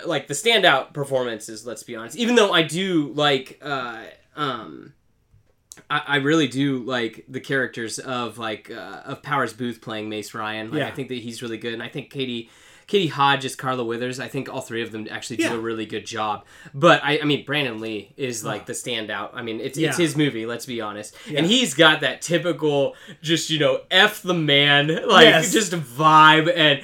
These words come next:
Speaker 1: he's got, he's doing this Keanu Reeves thing, which
Speaker 2: Yes.
Speaker 1: is, re-, but also at the same time looking like Uncle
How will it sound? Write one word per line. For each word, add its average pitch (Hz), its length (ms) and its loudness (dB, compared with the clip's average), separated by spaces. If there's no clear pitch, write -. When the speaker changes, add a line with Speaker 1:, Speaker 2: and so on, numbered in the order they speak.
Speaker 1:
he's 220 280 0
got, 190 260 2
he's 175 180 -2
doing 214 260 6
this 208 140 -2
Keanu 160 540 2
Reeves 143 400 -2
thing, 226 400 0
which 160 180 0
Speaker 2:
Yes. 175 240 4
Speaker 1:
is, 190 200 0
re-, 185 80 2
but 214 260 0
also 202 320 2
at 214 80 -2
the 180 80 -4
same 208 260 -2
time 190 240 -2
looking 185 240 -4
like 160 180 -2
Uncle 160 220 -2